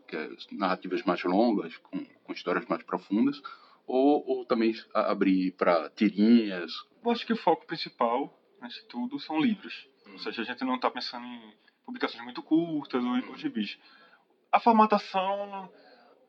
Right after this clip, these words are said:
Speaker 2: é, a, a princípio não, não veio nenhuma ideia de, por exemplo, tiras, mas
Speaker 1: Hum.
Speaker 2: eu acho que não,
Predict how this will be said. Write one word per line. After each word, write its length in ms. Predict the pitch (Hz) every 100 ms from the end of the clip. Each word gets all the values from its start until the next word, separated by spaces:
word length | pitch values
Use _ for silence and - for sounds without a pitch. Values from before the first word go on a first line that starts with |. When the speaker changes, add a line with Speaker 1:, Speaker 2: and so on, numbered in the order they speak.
| _ -
Speaker 2:
é, 220 | 143 151
a, 40 | 160
a 200 | - 180
princípio 400 | 233 - 220 240
não, 140 | 233
não 200 | 208 214
veio 200 | 190 180
nenhuma 260 | 185 190 214
ideia 340 | 185 147 151
de, 100 | 147
por 140 | 151 151
exemplo, 200 | 135 -
tiras, 440 | 139 143 120 110
mas 380 | 127 139 147 -
Speaker 1:
Hum. 40 | -
Speaker 2:
eu 80 | 160
acho 160 | 160
que 80 |
não, 100 | 185